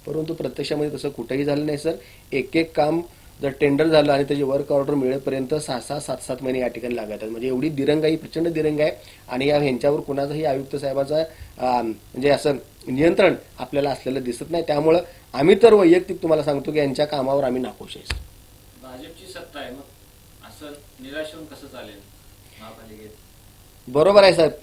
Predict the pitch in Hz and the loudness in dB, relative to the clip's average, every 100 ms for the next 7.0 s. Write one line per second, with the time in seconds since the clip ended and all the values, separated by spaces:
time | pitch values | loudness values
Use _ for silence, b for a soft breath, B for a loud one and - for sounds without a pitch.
0 | - 147 147 175 151 139 143 190 180 175 | -4 -2 2 2 2 2 4 6 6 6
1 | 170 165 165 143 135 165 180 165 - 170 | 4 4 4 2 2 0 -2 -2 0 2
2 | 170 170 170 156 170 156 - 139 110 - | 4 6 6 6 6 4 4 -2 -4 -6
3 | b - 135 131 165 165 160 156 156 156 | b -8 -6 -2 0 2 4 6 6 4
4 | 160 156 147 151 147 - - - 127 139 | 0 2 2 2 -2 -8 -20 -10 -8 -6
5 | 156 139 143 143 147 143 139 139 123 135 | -2 -2 -2 -2 0 0 -2 -4 -6 -8
6 | 135 - 127 139 135 123 131 131 127 127 | -8 -8 -6 -4 -6 -6 -4 -2 -2 -4